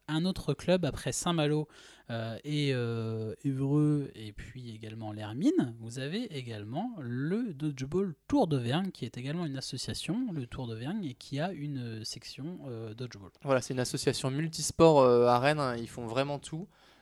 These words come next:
Speaker 2: Euh, et donc ils ont créé, il y a la création, euh, section dodgeball l'année dernière. Euh, ils ont des super équipements, des super gymnases, et donc, euh, si vous êtes dans le coin, n'hésitez pas à aller essayer, euh, ils vous accueilleront avec plaisir.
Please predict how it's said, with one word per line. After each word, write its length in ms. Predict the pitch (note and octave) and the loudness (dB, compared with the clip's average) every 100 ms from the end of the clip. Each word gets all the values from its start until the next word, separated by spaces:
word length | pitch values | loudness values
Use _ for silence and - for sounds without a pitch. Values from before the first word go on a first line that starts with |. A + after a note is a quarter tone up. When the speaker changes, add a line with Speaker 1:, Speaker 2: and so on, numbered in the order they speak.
| - | -4
Speaker 2:
Euh, 520 | A#2 A#2 A2+ A2+ A2+ | 0 2 2 2 0
et 60 | A#2 | 0
donc 180 | A2+ B2 | -2 -6
ils 100 | A#2 | -6
ont 60 | |
créé, 220 | A2 C#3+ C3+ | -2 0 0
il 60 | |
y 20 | |
a 40 | B2 | 2
la 100 | B2 | 0
création, 420 | - B2+ - C3+ B2+ | 2 0 0 -2 0
euh, 340 | A#2 A2 G#2+ | 0 0 -2
section 300 | G#2+ A#2+ - | -2 -4 -4
dodgeball 320 | A#2+ A#2 A#2 | -2 0 2
l'année 220 | A#2 A#2+ A#2+ | 2 2 2
dernière. 420 | A#2+ B2 C#3 D#3+ - - _ - | 0 2 0 -2 -8 -20 _ -4
Euh, 320 | A2+ G#2+ G#2+ | -2 0 0
ils 160 | G#2+ A2+ | 0 -2
ont 60 | A2+ | -4
des 80 | G#2+ | -4
super 440 | - - C#3+ C3 | -4 4 6 8
équipements, 580 | B2 - - C3 C3+ C3+ | 6 2 -2 2 6 6
des 80 | A#2+ | 4
super 320 | C3+ C3 B2 | 4 4 4
gymnases, 400 | B2+ B2 C#3 C3 | 2 0 2 0
et 60 | |
donc, 200 | A#2 A2+ | -2 -4
euh, 120 | G#2+ G#2+ | -2 -2
si 180 | - | -2
vous 140 | A#2+ A#2 | -4 -4
êtes 100 | A2+ | -2
dans 100 | A2+ | -2
le 60 | |
coin, 160 | A2+ C#3 | -2 -2
n'hésitez 260 | A#2+ A2+ A#2+ | -4 -4 2
pas 200 | C#3 C3 | 6 6
à 20 | |
aller 140 | B2 | 6
essayer, 420 | A#2 - A2+ B2 | 2 -2 0 2
euh, 240 | C3 A2 G#2+ | 2 0 -2
ils 80 | A2 | -6
vous 160 | A2+ | -4
accueilleront 300 | A2+ B2 A2+ | -4 -2 -2
avec 160 | A#2 - | -2 -4
plaisir. 280 | A#2 A2 | -6 -6